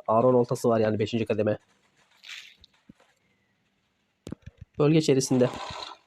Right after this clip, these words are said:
Alaska, e, başakları da var. Alaska kurtları da var arkadaşlar. Tam bir, e, göllerde olduğu gibi tam bir karma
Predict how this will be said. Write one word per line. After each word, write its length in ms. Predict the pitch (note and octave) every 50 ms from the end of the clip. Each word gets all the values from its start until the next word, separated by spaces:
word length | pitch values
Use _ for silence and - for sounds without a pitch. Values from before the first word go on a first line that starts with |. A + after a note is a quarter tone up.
| _ - - - - - - - _ _ - - - - - - - - - - - - - - - F4+ - - - - - - - -
Alaska, 440 | B2 C#3 C#3+ - - - C3 C3+ - A2
e, 200 | A#2 A#2 A2+ A2+
başakları 480 | A#2 A2+ - B2+ - - B2 B2+ D3+
da 120 | D3 A#2 G#2+
var. 120 | G#2+ -
Alaska 340 | - A#2 A#2+ B2 - - -
kurtları 400 | - - C3 - - A#2+ B2 B2
da 80 | A#2+ G#2+
var 100 | G#2 G#2
arkadaşlar. 420 | G#2 - G#2 G#2 - C#3+ C3+ -
Tam 120 | - C3+ C3 A#2+
bir, 100 | B2 B2+ - - - _ _ _ _ _ _ _ _ - A#2
e, 140 | A2 A2 A2
göllerde 560 | A2 B2 B2+ B2+ B2 B2 B2 B2 A#2+ A#2 C3+
olduğu 320 | - A#2+ B2 B2 B2+ C3 B2+
gibi 260 | A2+ G#2+ A2+ B2+ D3 - _ -
tam 200 | C3+ C3 B2 A#2
bir 80 | B2 - -
karma 460 | - - - B2 B2 B2+ B2+ A#2+